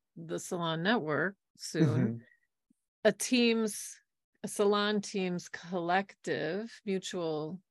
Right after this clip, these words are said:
Speaker 1: or shared vi-, connection or shared
Speaker 2: Mm-hmm.
Speaker 1: vision is, I generally, a business usually has some kind of vision statement or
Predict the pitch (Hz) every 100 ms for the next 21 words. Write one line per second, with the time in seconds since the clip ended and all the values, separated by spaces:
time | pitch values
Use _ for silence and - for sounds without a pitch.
0 | _ _ _ - 180 - 220 214 202 185
1 | _ _ _ _ 180 175 - - 175 160
2 | 160 - 151 160 175 151 143 - 170 156
3 | 156 127 131 165 170 165 156 156 151 -
4 | _ - _ _ _ _ _ - 175 170
5 | 185 175 160 165 165 160 180 175 180 165
6 | - 165 170 165 165 160 165 165 185 160
7 | 160 175 160 165 156 - - 143 147 175
8 | 170 156 147